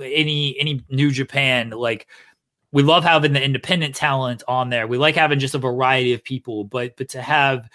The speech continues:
people who are associated with national television companies, uh, it feels like a big deal for, for our silly little show. So to, to have Kip Sabian and Rocky Romero this week was, uh, was, was really cool. And, um,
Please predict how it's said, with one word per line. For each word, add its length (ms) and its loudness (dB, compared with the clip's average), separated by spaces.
people 240 -2
who 80 2
are 120 2
associated 520 -4
with 140 -8
national 340 -6
television 600 -8
companies, 720 -12
uh, 180 -8
it 200 -16
feels 220 -2
like 120 -2
a 40 -8
big 180 -6
deal 380 -8
for, 380 -6
for 160 -4
our 120 -2
silly 300 -4
little 220 -6
show. 500 -6
So 280 -6
to, 280 -8
to 160 -4
have 560 2
Kip 140 -4
Sabian 400 -2
and 100 -4
Rocky 300 -2
Romero 480 -2
this 240 2
week 340 -6
was, 220 -4
uh, 320 -2
was, 240 4
was 200 0
really 220 6
cool. 380 2
And, 160 -2
um, 380 0